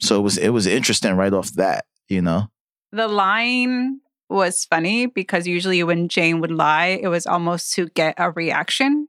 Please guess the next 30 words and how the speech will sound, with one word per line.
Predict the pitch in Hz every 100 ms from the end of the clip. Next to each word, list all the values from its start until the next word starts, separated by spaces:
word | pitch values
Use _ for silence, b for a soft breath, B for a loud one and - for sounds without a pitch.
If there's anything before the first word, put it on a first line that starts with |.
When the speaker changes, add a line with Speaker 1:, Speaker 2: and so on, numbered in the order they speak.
| _
Speaker 2:
whether | 226 180 160 160 160 156 160 160 - -
then | 165 165 165 165
or | 160
later, | 160 160 196 247 262 b b b b _
almost, | 196 202 214 214
like, | 190
as | 180
a | 170
little | 185 185
bit | 170 175
of | 165
a |
test | 156 - 208 294 - - - _
where, | 185 170
like, | 160
let's | 170 170
see | - 180
how | 170 160
he | 170
reacts, | 160 160 156 214 - - -
because | 208 202 180
they | 190
both | 196 208 220
have | 202 202 185
this, | 180 -
like, | 170
weird | 170 170 165
relationship | 170 160 165 - 156
with | 147
jealousy | - 156 156 - 64 -